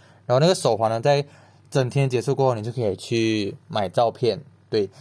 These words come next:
因为他，他们会在，呃，游戏，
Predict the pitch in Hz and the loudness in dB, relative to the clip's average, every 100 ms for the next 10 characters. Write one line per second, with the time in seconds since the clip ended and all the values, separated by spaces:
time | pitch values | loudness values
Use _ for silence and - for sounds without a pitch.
0 | - - 147 160 160 143 135 139 _ _ | -20 -2 2 2 2 2 2 -2 _ _
1 | - 143 127 143 139 147 143 147 147 _ | 0 2 2 0 2 2 4 2 -2 _
2 | _ _ _ 117 110 101 98 95 95 95 | _ _ _ 0 4 4 2 0 -2 -4
3 | - - 120 120 - 180 170 143 | -10 -4 -2 -2 -2 0 0 0